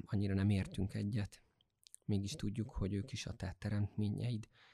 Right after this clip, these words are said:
hogy őket Te végtelenül szereted, és, és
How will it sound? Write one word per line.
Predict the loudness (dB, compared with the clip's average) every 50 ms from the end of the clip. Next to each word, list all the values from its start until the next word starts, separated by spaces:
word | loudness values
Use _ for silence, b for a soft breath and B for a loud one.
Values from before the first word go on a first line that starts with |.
| B B B B B
hogy | -4 -2 0 0 -2 -4 -6
őket | -4 -4 -4 -4 -4 -8 -8
Te | _ -2 -2 0 0 -2 -4 -10 _ _ _ _ _ _ _ _ _ _ _ _ _ _ _ _ _ _ _ -18 -6 0
végtelenül | 2 2 2 2 0 0 0 2 4 4 4 2
szereted, | 2 -2 -2 -2 -2 -2 -2 -4 -4 -2 -2
és, | -2 -2 -4 -6 -10 -14 -18 _
és | -12 -10 -10 -10 -12 -14